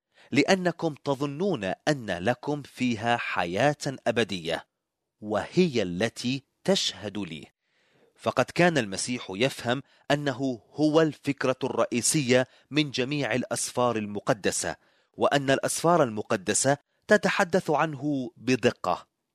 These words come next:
فالكتاب المقدس يتحدث عنه بدقة من بدايته إلى نهايته. فنحن نقرأ في إنجيل لوقا الأصحاح الرابع والعشرين والعدد الرابع والأربعين أن يسوع فتح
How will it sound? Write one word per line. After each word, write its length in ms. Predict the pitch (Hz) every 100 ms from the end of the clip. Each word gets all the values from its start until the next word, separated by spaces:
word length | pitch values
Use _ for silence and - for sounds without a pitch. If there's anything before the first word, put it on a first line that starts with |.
| _
فالكتاب 540 | - 104 - - 185 156
المقدس 680 | 101 92 120 87 92 87 - _ -
يتحدث 600 | 120 - - 131 110 104
عنه 420 | 92 101 110 101
بدقة 640 | 98 104 90 131 - 180 - _ _ _
من 220 | 107 90
بدايته 840 | 82 90 92 85 101 - 104 98 95 113
إلى 220 | 104 95
نهايته. 600 | 87 82 82 80 - - - _ _ _ _ _
فنحن 380 | - 123 123 113
نقرأ 520 | 110 120 117 104 104
في 300 | - 98 -
إنجيل 320 | 95 101 98 87
لوقا 420 | 113 123 - 98 - _ -
الأصحاح 580 | 135 135 - 185 170
الرابع 380 | 110 107 110 110
والعشرين 640 | 92 98 - - 110 113 107
والعدد 500 | 90 80 120 120 107
الرابع 400 | - 151 117 87
والأربعين 760 | 95 - 101 95 92 127 104 - _ -
أن 140 | 131 131
يسوع 500 | 120 - 143 98 98
فتح 380 | 127 - -